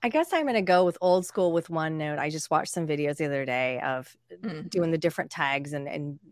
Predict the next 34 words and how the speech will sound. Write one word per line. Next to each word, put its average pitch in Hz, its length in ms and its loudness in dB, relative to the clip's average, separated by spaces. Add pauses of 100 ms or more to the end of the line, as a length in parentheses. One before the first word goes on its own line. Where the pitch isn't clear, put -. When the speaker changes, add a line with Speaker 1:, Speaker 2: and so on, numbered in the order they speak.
(280)
Speaker 1:
so 247 180 6
I, 233 200 12
I'm 240 140 6
a 262 80 4
big 247 200 4
Microsoft 190 640 -2
fan. 254 420 -2
I 185 80 2
know 196 160 4
that's 196 240 4
super 214 420 4
old, 208 800 4 (600)
but 170 340 10 (100)
yeah, 135 160 0 (240)
pleased 151 320 -2
with - 160 -8
it. - 140 -10 (340)
Speaker 2:
<laughs> - 460 -10
I 208 80 2
love 160 200 4
OneNote 131 380 -6
as - 180 -10
well. - 140 -12
So - 160 2
<laughs> - 20 8
I'm 254 380 6
with, 185 180 4
I'm 185 160 0
with 160 160 -4
you. 160 140 -4 (420)
And 190 100 -2
then 185 80 2
our 185 100 4
last 208 380 4